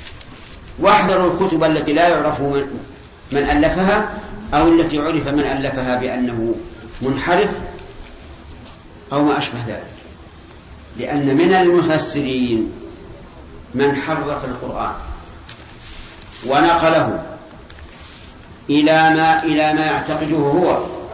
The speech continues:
لا إلى ما يدل عليه القرآن، فاحذروها. وإذا لم تتمكنوا من هذا فاسألوا أهل العلم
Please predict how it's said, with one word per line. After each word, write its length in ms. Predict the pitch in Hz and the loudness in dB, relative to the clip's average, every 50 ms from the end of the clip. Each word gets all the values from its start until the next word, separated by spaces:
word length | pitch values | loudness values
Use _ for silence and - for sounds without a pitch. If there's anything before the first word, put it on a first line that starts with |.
| - - 110 | -10 -4 0
لا 220 | 143 165 180 180 | 4 4 6 6
إلى 120 | 180 180 175 | 4 4 2
ما 160 | 175 165 160 | 2 2 2
يدل 200 | 156 147 147 147 | 0 0 0 0
عليه 180 | 135 135 - - | 0 0 -2 -2
القرآن، 380 | 123 - 117 107 98 101 - - - - - - - - - - - - - - - - - - - - - - - - - - - - - - - - - - - - - - - - | -4 -4 -6 -6 -6 -6 -8 -10 -12 -16 -18 -20 -20 -20 -20 -20 -20 -20 -20 -20 -20 -20 -20 -18 -16 -16 -16 -16 -16 -16 -16 -18 -20 -20 -20 -20 -20 -18 -20 -20 -18 -20 -20 -20 -10 -6
فاحذروها. 480 | 139 135 135 135 139 135 135 127 120 113 - - - - - - - - - - - - - - 190 190 - 135 - - - - - - - - - - - - - - - - - - - - - - - - | -4 -4 -2 -2 -2 0 0 -2 -4 -6 -8 -12 -16 -18 -18 -18 -20 -20 -20 -20 -20 -18 -16 -14 -14 -14 -14 -14 -16 -16 -18 -18 -18 -18 -16 -16 -14 -16 -16 -16 -16 -14 -14 -12 -12 -10 -12 -12 -12 -14 -8 -2
وإذا 560 | 127 127 147 165 165 170 180 180 180 185 180 | 0 2 4 4 6 6 6 6 6 6 4
لم 80 | 180 | 2
تتمكنوا 560 | 156 165 147 160 165 180 185 - 170 330 - 175 | 2 2 0 2 2 2 2 2 2 4 4 6
من 180 | 349 339 330 | 6 6 6
هذا 420 | - 381 392 381 - 392 392 - - | 6 6 6 4 4 4 2 0 0
فاسألوا 400 | 185 180 180 - 170 175 175 175 | 0 -2 -2 -2 0 0 0 0
أهل 180 | 160 165 170 170 | 2 0 0 0
العلم 240 | 170 185 160 - | 0 0 -2 -2